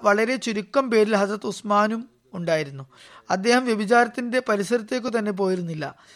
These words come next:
അറേബ്യയിൽ മദ്യപാനം അന്തസ്സും വ്യഭിചാരം ദിനചര്യയുമായി കണക്കാക്കപ്പെട്ടിരുന്നു.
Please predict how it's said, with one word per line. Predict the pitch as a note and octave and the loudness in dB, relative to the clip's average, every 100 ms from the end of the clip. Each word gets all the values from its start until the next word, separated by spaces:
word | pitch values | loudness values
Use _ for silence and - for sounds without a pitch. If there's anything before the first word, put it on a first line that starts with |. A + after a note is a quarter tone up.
| _ _ G#3+ | _ _ 2
അറേബ്യയിൽ | F#3+ A3 A#3+ A3 C4 C#4 | 4 4 2 2 0 2
മദ്യപാനം | A#3+ G#3+ G#3+ A#3+ B3 B3+ A3 | 2 2 2 4 4 2 -2
അന്തസ്സും | G#3+ A#3+ C4+ B3+ | -2 -4 -6 -2
വ്യഭിചാരം | A3 G3 G#3 A#3 A#3+ A3 | 0 0 4 4 2 -2
ദിനചര്യയുമായി | G#3+ A3 A#3 A#3 B3+ A#3 A3 G#3 | -2 0 -2 0 -2 0 0 -2
കണക്കാക്കപ്പെട്ടിരുന്നു. | G3 F#3 G3+ F#3+ G3 F3+ F#3 E3 D3 C3+ | -4 -2 -2 -2 -4 -6 -6 -8 -10 -14